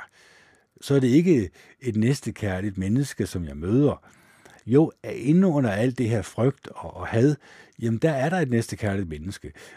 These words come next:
Men det er jo fordi, man er frustreret over den situation, som man tror, at andre mennesker i samfundet har bragt os i.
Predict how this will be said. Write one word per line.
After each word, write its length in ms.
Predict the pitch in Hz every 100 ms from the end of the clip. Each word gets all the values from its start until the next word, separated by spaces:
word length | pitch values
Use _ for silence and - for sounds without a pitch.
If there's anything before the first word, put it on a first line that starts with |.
| -
Men 160 | 113
det 160 | 113 127
er 60 | 147
jo 100 | 170
fordi, 340 | - 117 156
man 220 | 117 104 -
er 240 | 98 98 - - _ _
frustreret 640 | - - 113 - 113 151 123
over 220 | 98 101
den 140 | 98 104
situation, 720 | 104 92 - - 131 78 - -
som 500 | - - 95 98 87 - - - _
man 480 | 107 110 110 110 98
tror, 420 | - - 160 147
at 260 | - 98 -
andre 340 | 113 156 151
mennesker 380 | 107 98 123 107
i 20 |
samfundet 520 | 95 87 104 113 110
har 120 | 87 95
bragt 380 | - 104 -
os 200 | 85 -
i. 160 | 80 71